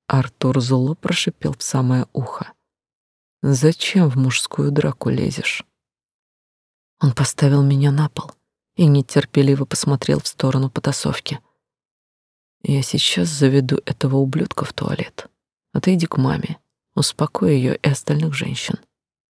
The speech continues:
Нар». Он встряхнул меня за плечи. «Ты слышишь меня?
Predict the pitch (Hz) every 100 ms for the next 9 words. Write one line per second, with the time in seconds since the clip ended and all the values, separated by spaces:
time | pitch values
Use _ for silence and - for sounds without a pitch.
0 | _ - 147 - _ _ _ _ _ _
1 | _ _ _ 139 123 - 143 - 139 135
2 | 135 131 - - - - - - - 156
3 | - 175 - - - 147 67 -